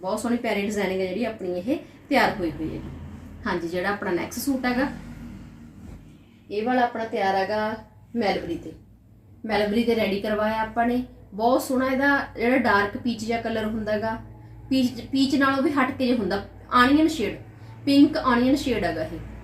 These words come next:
ਬਹੁਤ ਸੋਹਣਾ ਕਲਰ ਹੈਗਾ। ਦੇਖੋ ਮੈਲਬਰੀ ਦਾ ਆਪਾਂ ਨੇ ਜਿਹੜਾ ਇਹ ਤਿਆਰ ਕਰਵਾਇਆ ਹੈਗਾ, ਦੇਖੋ all over ਸੂਟ ਆਪਣਾ ਇਹ ਮੈਲਬਰੀ ਤੇ ਰੈਡੀ ਕਰਵਾਇਆ। ਬਹੁਤ ਸੋਹਣਾ ਦੇਖੋ ਇਹਦਾ ਡਿਜ਼ਾਈਨ ਆਪਣਾ ਤਿਆਰ ਹੋਇਆ ਹੈਗਾ। ਜਿਹੜਾ ਨੀਚੇ ਦੇਖੋ ਆਪਣੇ ਆਹ,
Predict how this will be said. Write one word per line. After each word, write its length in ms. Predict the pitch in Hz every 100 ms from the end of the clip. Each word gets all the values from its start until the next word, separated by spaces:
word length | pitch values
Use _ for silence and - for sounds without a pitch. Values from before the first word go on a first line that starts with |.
| 190
ਬਹੁਤ 220 | 202 -
ਸੋਹਣਾ 180 | 233 240
ਕਲਰ 280 | 208 170
ਹੈਗਾ। 180 | - 143
ਦੇਖੋ 960 | 156 - - - - - - - - 226
ਮੈਲਬਰੀ 360 | 214 202 202 208
ਦਾ 180 | 214 220
ਆਪਾਂ 340 | 208 208 202
ਨੇ 60 | 202
ਜਿਹੜਾ 160 | 233 -
ਇਹ 200 | 240 -
ਤਿਆਰ 200 | 185 -
ਕਰਵਾਇਆ 300 | - - -
ਹੈਗਾ, 140 | -
ਦੇਖੋ 1700 | - - - - - - - - - - - - - - - - 208
all 160 | 196
over 180 | 208 208
ਸੂਟ 300 | - 214 196
ਆਪਣਾ 280 | 220 220 233 247
ਇਹ 80 | 285 - - - - -
ਮੈਲਬਰੀ 320 | 208 202 208 -
ਤੇ 80 |
ਰੈਡੀ 200 | 196 175 160
ਕਰਵਾਇਆ। 420 | - 185 214 240 - - - -
ਬਹੁਤ 240 | 196 240
ਸੋਹਣਾ 180 | 240 240
ਦੇਖੋ 260 | 240 - 208
ਇਹਦਾ 140 | 196
ਡਿਜ਼ਾਈਨ 380 | 196 185 175 180
ਆਪਣਾ 280 | 180 196 208
ਤਿਆਰ 300 | 202 170 -
ਹੋਇਆ 140 | - -
ਹੈਗਾ। 180 | - - - - - - -
ਜਿਹੜਾ 160 | 220
ਨੀਚੇ 320 | 269 254 -
ਦੇਖੋ 220 | 240 240 254
ਆਪਣੇ 400 | 233 240 240 240
ਆਹ, 180 | 220